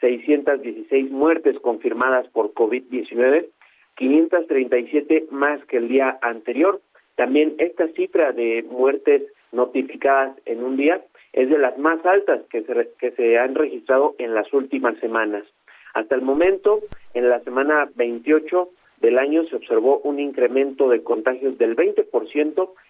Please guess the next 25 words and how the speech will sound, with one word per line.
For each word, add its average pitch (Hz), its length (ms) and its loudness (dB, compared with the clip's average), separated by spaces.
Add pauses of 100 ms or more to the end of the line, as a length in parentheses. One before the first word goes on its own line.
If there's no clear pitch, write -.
(100)
en 190 180 2
comparación 151 880 -2
con 123 240 0
la 110 120 -2
semana 127 540 -2
previa. 110 460 0 (520)
Y, 160 360 4
eh, 120 380 2
esta 135 220 -2
semana 151 360 0
veintiocho 135 520 0
transcurrió 127 680 0 (300)
del 117 160 2
doce 165 400 -2
al 117 160 0
dieciocho 131 440 -4
de 113 80 0
julio 131 400 -2
pasados 165 480 0 (460)
y 170 320 2
es 139 220 2
el 131 160 0
corte 143 320 0
más 147 160 -2
reciente 143 600 0